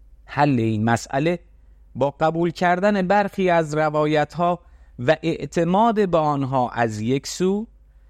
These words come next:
و ترک و رها کردن برخی از روایت‌های دیگر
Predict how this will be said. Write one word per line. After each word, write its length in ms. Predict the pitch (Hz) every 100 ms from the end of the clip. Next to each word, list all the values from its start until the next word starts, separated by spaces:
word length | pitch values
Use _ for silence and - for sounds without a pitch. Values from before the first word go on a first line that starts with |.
| _ -
و 160 | 127 -
ترک 580 | - 156 170 175 185 -
و 60 | 147
رها 500 | 135 131 127 127 117
کردن 680 | - 127 120 123 123 110 107
برخی 440 | 131 160 - 214
از 260 | 214 214 185
روایت‌های 880 | 190 180 175 165 147 - 131 123 110
دیگر 480 | 104 98 98 92